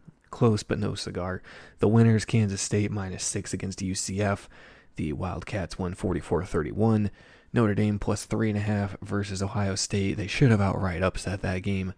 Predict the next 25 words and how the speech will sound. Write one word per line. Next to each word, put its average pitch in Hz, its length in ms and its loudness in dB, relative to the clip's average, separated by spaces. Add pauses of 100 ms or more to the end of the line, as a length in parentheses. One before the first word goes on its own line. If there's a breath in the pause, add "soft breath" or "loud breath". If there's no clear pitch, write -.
(140)
but 85 240 -8
Ohio 98 360 -4
State 92 280 -4
won 92 220 -4
by 78 160 -8
three, 107 400 -2
so - 220 -10
we 78 260 -6
get - 260 -6
with 87 200 -4
the 80 120 -8
hook. - 340 -2 (640 loud breath)
Ohio 117 380 2
minus 104 340 -2
twelve 98 240 -4
and 98 80 -2
a 98 40 -2
half 98 200 -2
at - 160 -4
Bowling 98 300 0
Green, 95 440 -2
in - 180 -6
which 92 340 -4 (420 loud breath)
the - 80 -12
Bobcats 98 720 0